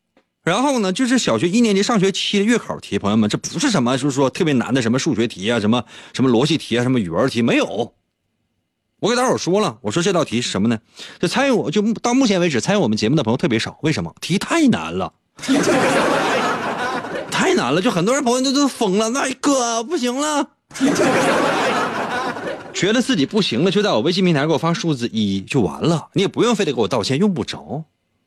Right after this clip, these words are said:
咱也不赢房子不赢地的，这干啥？图啥呀？啊，咱就说了，整点学零钱的，每个人都能达成，大家伙儿乐呵的一过，不挺好吗？啊，不的。<laughs> 简直就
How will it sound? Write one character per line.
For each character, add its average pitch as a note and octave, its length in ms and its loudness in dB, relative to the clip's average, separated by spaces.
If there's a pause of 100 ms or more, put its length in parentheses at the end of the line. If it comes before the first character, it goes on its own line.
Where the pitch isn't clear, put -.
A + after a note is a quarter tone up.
(100)
咱 C#4 180 -2
也 C#4 60 0
不 C#4+ 120 -2
赢 D4 140 2
房 A3 160 0
子 C4+ 60 0
不 B3+ 100 -2
赢 C4 140 0
地 C#4+ 160 2
的， A#3 80 2
这 A#3 120 -4
干 C#4+ 300 0
啥？ D#3+ 200 0
图 G3+ 260 -2
啥 D#3 240 0
呀？ E3 200 -2 (720)
啊， G#3 60 0
咱 B3 140 2
就 D4+ 80 2
说 C#4 220 2
了， C4+ 80 2
整 A3 100 0
点 B3+ 140 2
学 - 380 -2
零 C4 100 2
钱 F3 240 0
的， A3+ 100 2
每 F3+ 160 2
个 G#3 80 2
人 A#3+ 140 2
都 B3 100 0
能 B3 80 2
达 G#3+ 200 -2
成， A3 120 2
大 G#3 120 0
家 A3+ 60 4
伙 F#3 80 4
儿 - 20 2
乐 A3+ 180 2
呵 F#3+ 160 0
的 G3 60 2
一 F#3+ 80 -2
过， A#3+ 180 0
不 F#3 80 -4
挺 G3+ 160 2
好 D4 160 2
吗？ E3+ 160 -2 (180)
啊， F#3 80 0
不 F4+ 120 0 (240)
的。 - 80 -4 (360)
<laughs> - 2250 -2
简 D#3 240 -2
直 C#3+ 160 -4
就 G4+ 100 0